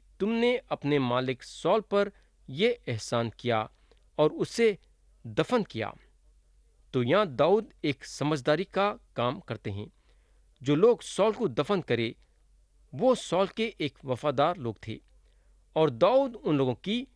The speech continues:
शुक्रगुजारी करते हैं। दाऊद वो लोगों की इज्जत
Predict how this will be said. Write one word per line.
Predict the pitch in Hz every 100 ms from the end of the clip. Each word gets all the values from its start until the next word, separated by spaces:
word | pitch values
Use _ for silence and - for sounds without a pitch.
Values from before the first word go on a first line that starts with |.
| _ _
शुक्रगुजारी | - - 233 233 127 110 113 233 - _ -
करते | 110 107
हैं। | 98 104 - _ _ _ _ _ _ _
दाऊद | 143 120 196 269 170
वो | 202
लोगों | 240 226 214
की | - 240
इज्जत | 233 - 135 156 147